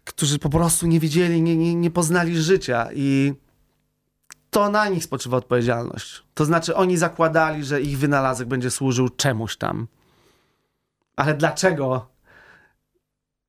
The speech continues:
upowszechnienie dostępu do broni na przykład miałoby służyć tylko i wyłącznie mądrym ludziom,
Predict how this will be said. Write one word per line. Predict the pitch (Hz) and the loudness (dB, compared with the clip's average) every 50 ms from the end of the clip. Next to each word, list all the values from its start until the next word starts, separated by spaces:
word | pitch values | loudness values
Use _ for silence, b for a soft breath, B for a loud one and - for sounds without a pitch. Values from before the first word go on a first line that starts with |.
| _ _ _ | _ _ _
upowszechnienie | 185 185 - 180 - - - 180 160 - - 180 170 165 165 160 156 151 | 0 0 0 0 -2 0 -2 -2 -2 0 0 0 2 4 4 4 2 2
dostępu | 151 156 151 - - 170 170 160 156 143 | 2 0 0 0 0 0 0 -2 -2 -2
do | 151 147 | -2 0
broni | 139 143 147 151 151 151 151 147 143 | 2 2 2 2 2 0 -2 -2 -2
na | 147 143 | -2 -2
przykład | - - - 139 - 135 131 127 - | -2 -4 -4 -2 0 0 -2 0 0
miałoby | 151 147 139 135 139 | 0 0 0 0 -2
służyć | 131 - - 151 143 147 131 - | -4 0 0 2 2 2 0 0
tylko | - 165 156 - 151 | -2 -2 0 0 0
i | 143 | 0
wyłącznie | 135 139 147 147 135 - 147 135 | 0 0 0 0 0 0 2 2
mądrym | 135 151 160 156 151 151 139 139 | 4 4 2 2 0 0 0 2
ludziom, | 147 156 156 147 151 147 143 135 | 2 2 2 2 2 0 0 -2